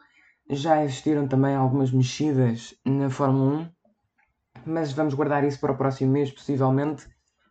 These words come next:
porque, eh, vamos focar-nos então no ciclismo, que já teve mesmo muitas mexidas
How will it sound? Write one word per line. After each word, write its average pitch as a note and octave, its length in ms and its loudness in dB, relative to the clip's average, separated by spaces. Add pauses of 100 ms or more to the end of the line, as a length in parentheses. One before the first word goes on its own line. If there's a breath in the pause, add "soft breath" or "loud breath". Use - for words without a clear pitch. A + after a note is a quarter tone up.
(200)
porque, D3 600 -2
eh, B2 280 0
vamos D3+ 280 -2
focar-nos D#3 360 2
então D3+ 200 -2
no D3+ 80 -4
ciclismo, D#3+ 520 -2
que - 80 -14
já C#3+ 120 0
teve C#3 220 0
mesmo C#3+ 280 -2
muitas D3+ 400 -2
mexidas D3 580 -2